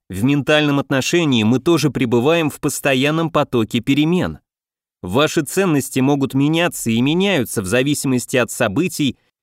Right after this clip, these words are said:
или степени личностной зрелости, так же, как и ваши убеждения. Те и другие формируют вашу идентичность, которая, в свою очередь, меняется с годами. Ваши эмоции могут меняться ежесекундно, уверен, вы в курсе.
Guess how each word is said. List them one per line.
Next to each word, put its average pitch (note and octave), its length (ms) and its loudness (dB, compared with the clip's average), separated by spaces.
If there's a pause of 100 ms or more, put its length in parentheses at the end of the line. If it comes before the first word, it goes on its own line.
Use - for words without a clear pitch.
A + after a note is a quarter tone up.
или B2+ 220 2
степени C3 540 0
личностной B2 560 0
зрелости, G#2+ 580 0
так A2+ 280 -2
же, C3+ 140 0
как C3+ 280 -2
и - 20 0
ваши G#2 340 0
убеждения. C#3+ 840 -2 (480)
Те A3+ 220 0
и - 20 2
другие F#3+ 420 2
формируют D#3+ 600 2
вашу C3+ 380 0
идентичность, F3+ 840 -2
которая, E3+ 500 0
в - 60 -12
свою C#3 340 0
очередь, B2+ 640 -2
меняется A#2 600 0
с G2 80 -2
годами. F#2+ 640 0 (800)
Ваши E3 480 2
эмоции G#3 480 0
могут F#3 340 0
меняться E3 480 0
ежесекундно, C#3 1040 0
уверен, G3 460 2
вы F#3+ 100 2
в - 100 -8
курсе. - 540 -6